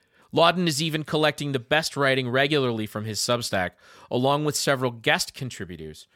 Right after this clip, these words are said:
for physical books on the subject of guitar pop and its various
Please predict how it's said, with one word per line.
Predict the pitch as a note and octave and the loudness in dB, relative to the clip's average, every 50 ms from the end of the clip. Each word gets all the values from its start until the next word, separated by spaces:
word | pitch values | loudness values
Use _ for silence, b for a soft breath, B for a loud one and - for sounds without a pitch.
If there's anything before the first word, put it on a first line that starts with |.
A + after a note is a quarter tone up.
| b b b b b b b | b b b b b b b
for | - C3 | -8 -8
physical | - - - - A3 B3+ B3 G3+ - C3+ | -6 -4 -2 0 0 0 0 0 0 -2
books | A2+ G#2 G#2 F#2 F2 - - - - - | -4 -2 -4 -4 -4 -4 -8 -10 -6 -4
on | B2+ C3 | -4 -2
the | B2+ | -2
subject | - - - B2+ B2 A#2+ B2 A#2 A#2 - - | 0 2 2 0 2 2 -2 -2 -2 -4 -8
of | A2+ G#2+ | -8 -6
guitar | G#2+ A#2 G#2+ - - - D3+ D3+ | -4 -6 -6 -6 -2 -2 -2 -2
pop | - - D#3+ D#3 D3+ D3 - b b b b b b b | 0 0 0 0 0 0 -4 b b b b b b b
and | - D3 | -2 -2
its | D#3 D3 - | -2 -2 -4
various | B2+ A#2+ C3+ C3+ C3+ C3+ C3+ C3 C3 - - | -2 2 4 4 4 4 4 2 2 0 -2